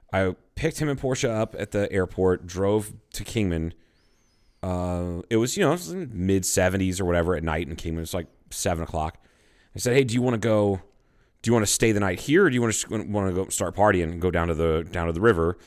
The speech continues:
'Cause at that time, I had a friend who lived in Bullhead City, about a hundred yards from, from the river.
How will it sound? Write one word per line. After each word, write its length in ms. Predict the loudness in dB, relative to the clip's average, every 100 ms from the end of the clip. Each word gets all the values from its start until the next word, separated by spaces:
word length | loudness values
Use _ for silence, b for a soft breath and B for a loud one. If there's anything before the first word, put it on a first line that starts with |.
| b b b
'Cause 160 | -6 -4
at 60 |
that 160 | -4 -6
time, 280 | -2 0 2
I 40 |
had 80 | 0
a 40 |
friend 360 | -2 -2 -2 -2
who 200 | -4 -2
lived 360 | 0 0 0
in 100 | -4
Bullhead 300 | -4 -4 -4
City, 420 | -4 -2 0 -2 -4
about 240 | -4 -2 -2
a 40 |
hundred 220 | -2 -2
yards 220 | -2 -4
from, 300 | -6 -10 -10
from 180 | -12 -10
the 80 | -8
river. 300 | -6 -8 -12